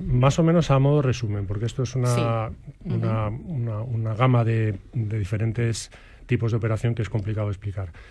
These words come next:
Speaker 1: Pero más o menos ahora había unas rampas en las que, eh, un productor desde cero, desde, desde que la instalación está apagada hasta que la instalación está proporcionando la potencia nominal del cien por cien, debía tardar como poco dos minutos.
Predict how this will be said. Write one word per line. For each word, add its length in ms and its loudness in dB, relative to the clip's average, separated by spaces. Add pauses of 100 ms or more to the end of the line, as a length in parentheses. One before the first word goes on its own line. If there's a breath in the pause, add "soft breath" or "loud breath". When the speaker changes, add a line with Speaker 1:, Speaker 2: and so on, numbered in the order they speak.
(240 loud breath)
Speaker 1:
Pero 160 2
más 180 2
o 40 2
menos 280 2
ahora 280 2
había 200 2
unas 160 4
rampas 680 0
en 160 0
las 180 -2
que, 480 -2
eh, 280 -2 (200)
un 160 2
productor 640 2 (400 soft breath)
desde 380 0
cero, 440 2
desde, 280 -2 (120)
desde 220 -4
que 60 -4
la 80 -2
instalación 320 -2
está 180 0
apagada 500 0
hasta 220 -4
que 60 -2
la 80 -2
instalación 340 -2
está 340 0 (120)
proporcionando 500 -2
la 120 0
potencia 380 -4
nominal 300 0
del 100 -2
cien 160 -4
por 140 -2
cien, 280 0 (440 loud breath)
debía 540 0 (140)
tardar 420 -2 (380 soft breath)
como 260 -2
poco 360 0
dos 200 -2
minutos. 640 -8